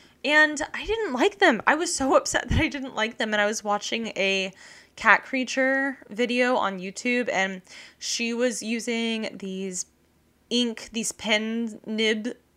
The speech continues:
pens or whatever, ink nib pens, and she was doing a great job with them. And I was like, "What's wrong with my pens? I bought, like, the same pens that you were using."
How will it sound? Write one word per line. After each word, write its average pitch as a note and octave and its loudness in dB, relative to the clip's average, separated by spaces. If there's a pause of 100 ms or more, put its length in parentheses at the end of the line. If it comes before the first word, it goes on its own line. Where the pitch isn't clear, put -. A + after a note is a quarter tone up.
(140)
pens A3 -2
or G#3+ 0
whatever, G3+ 2
ink A3 -6
nib A3 -2
pens, G#3+ -6 (380)
and G#3+ 6 (100)
she D4 -4
was F4 -2
doing D4+ 0
a D4 4
great G#3 0
job F#3 6
with F#3+ -2
them. F3 -2
And G#3 0
I A#3 2
was C4 -2
like, C#4+ -4
"What's D4 0
wrong B3 -2
with C4 -6
my D4+ -2
pens? D4+ -2
I A3+ 0
bought, A#3+ 2
like, C4 -6
the C4+ -4
same C4+ -4
pens C#4 -4
that B3 -2
you D4+ 4
were C#4+ 0
using." F3+ -6